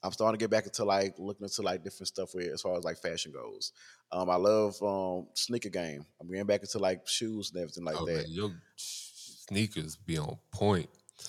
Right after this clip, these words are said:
Speaker 1: Hey, bro, I
Speaker 2: <laughs>
Speaker 1: do what I, I do what I can. I do what
Speaker 2: This
Speaker 1: I can.
Speaker 2: dude would have
Speaker 1: I do what I
Speaker 2: shoes
Speaker 1: can.
Speaker 2: before they even come out. <laughs>
Speaker 1: I, I, I, I used to, I used to do things. I used to do things when I could do things, bro.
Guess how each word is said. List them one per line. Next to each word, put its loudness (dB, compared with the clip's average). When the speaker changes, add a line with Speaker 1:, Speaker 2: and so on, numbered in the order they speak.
Speaker 1:
Hey, 8
bro, 4
I 8
Speaker 2:
<laughs> -
Speaker 1:
do 4
what 8
I, 10
I 8
do 6
what 8
I 10
can. -2
I -2
do 0
what 6
Speaker 2:
This 6
Speaker 1:
I 4
can. 2
Speaker 2:
dude 4
would 2
have 0
Speaker 1:
I 4
do 4
what 8
I 6
Speaker 2:
shoes 2
Speaker 1:
can. -2
Speaker 2:
before 6
they 10
even 4
come 4
out. 8
<laughs> -4
Speaker 1:
I, 12
I, 10
I, 8
I 6
used 0
to, 4
I 6
used 0
to -6
do -4
things. -4
I -6
used -4
to -6
do -4
things -4
when 2
I 2
could -8
do -4
things, -4
bro. -2